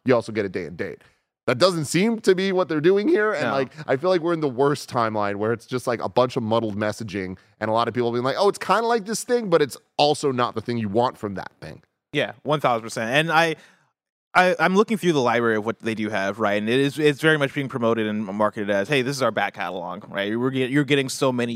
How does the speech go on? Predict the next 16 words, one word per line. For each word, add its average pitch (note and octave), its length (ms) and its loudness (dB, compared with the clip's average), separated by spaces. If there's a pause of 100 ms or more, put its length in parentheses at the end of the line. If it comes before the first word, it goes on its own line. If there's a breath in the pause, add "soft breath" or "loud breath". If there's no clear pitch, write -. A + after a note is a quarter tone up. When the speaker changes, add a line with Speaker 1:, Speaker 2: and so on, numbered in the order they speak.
(100)
Speaker 2:
Ubisoft G#2 340 -2
games, G2 240 -6
and G#2+ 100 -6
you G#2+ 80 -4
run G#2+ 120 0
through G2+ 100 -6
the G2+ 60 -4
list. G#2 280 -2
And G2 160 -8 (220 soft breath)
when C3 140 2
I A#2+ 80 2
go B2 180 2
to A#2+ 80 2
the A2+ 160 -2
Ubisoft A#2 320 -2
Plus A2+ 320 0